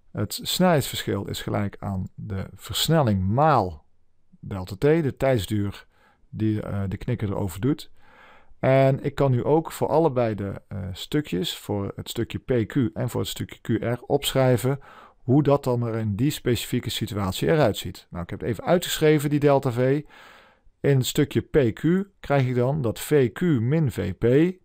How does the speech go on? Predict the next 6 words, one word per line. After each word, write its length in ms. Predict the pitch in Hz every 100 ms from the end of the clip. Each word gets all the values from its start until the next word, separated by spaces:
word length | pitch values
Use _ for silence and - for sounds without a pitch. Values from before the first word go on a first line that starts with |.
| _
gelijk 460 | _ - 90 110 123
is 160 | 147 110
aan 160 | 90
A 420 | 107 123 156 160 _ _ _ -
maal 500 | - 120 131 135 - _ _ _ _
de 140 | -